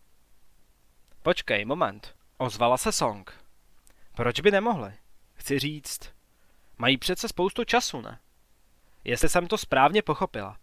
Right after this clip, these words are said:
odlétají až za šest měsíců kvůli nejkratší dráze, ale předtím.“ „Ty toho o kosmických lodích moc nevíš, co?“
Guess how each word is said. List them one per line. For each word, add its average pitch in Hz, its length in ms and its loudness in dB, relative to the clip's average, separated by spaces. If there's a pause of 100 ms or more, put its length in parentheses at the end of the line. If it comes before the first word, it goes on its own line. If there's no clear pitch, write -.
(140)
odlétají 135 640 2
až - 260 0
za 123 100 -2
šest - 280 2
měsíců 131 640 -8
kvůli 147 240 0
nejkratší 139 500 -2
dráze, 117 440 0
ale 120 200 -2
předtím.“ 143 640 -8 (1600)
„Ty 113 120 -8
toho 156 240 8
o 156 60 4
kosmických 180 580 -2
lodích 170 380 0
moc 202 220 -2
nevíš, 165 340 0
co?“ 110 260 -8